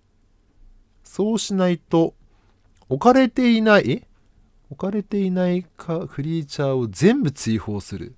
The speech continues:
あ、ロープとか。あー、四マナ。え？うっす。まあまあまあ、あの、リミテッド的には面白いですね。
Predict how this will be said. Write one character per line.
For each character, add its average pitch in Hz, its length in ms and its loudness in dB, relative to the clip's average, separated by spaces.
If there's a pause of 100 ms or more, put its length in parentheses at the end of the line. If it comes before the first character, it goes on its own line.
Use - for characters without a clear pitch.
(300)
あ、 - 160 -8 (240)
ロ 277 300 2
ー 285 40 0
プ - 140 -6
と 196 160 -2
か。 - 320 -10
あ 120 360 -8
ー、 117 40 -10
四 127 220 -6
マ 139 100 -6
ナ。 - 220 -12
え？ 120 260 -14 (1900)
う 160 40 -4
っ - 20 -4
す。 - 440 -6 (280)
ま 117 260 -4
あ - 20 -14
ま 95 180 -6
あ 78 60 -12
ま 80 80 -14 (180)
あ、 95 40 -14
あ 92 40 -12
の、 85 180 -14
リ 113 140 -10
ミ 135 80 -6
テ 147 60 -6
ッ - 20 -8
ド 143 80 -8
的 131 80 -6
に 107 60 -8
は 82 60 -12
面 80 40 -14
白 - 120 -14
い - 40 -20
で - 60 -18
す - 60 -18
ね。 107 140 -18